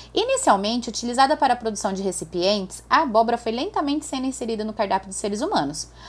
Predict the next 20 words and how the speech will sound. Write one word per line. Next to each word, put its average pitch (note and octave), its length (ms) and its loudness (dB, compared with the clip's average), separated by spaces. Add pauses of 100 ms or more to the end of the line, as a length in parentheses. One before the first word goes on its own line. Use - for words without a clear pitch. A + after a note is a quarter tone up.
(140)
Após F#3 400 2
anos C4+ 280 6
de B3+ 80 -4
cultivo, G#3 760 -4
hoje A3+ 240 2
as A#3+ 100 -6
plantas A#3 380 -2
desse G3+ 240 -4
gênero F3+ 500 -6
apresentam A#3+ 480 -2
frutos F#3+ 340 -8
menos A#3 300 -2
amargos F3 600 0
e F#4 100 -2
mais D#4+ 240 0
adequados C4+ 420 2
ao A#3 80 2
paladar A3+ 360 4
humano. A#3+ 280 -4 (1000)
A. A3 300 8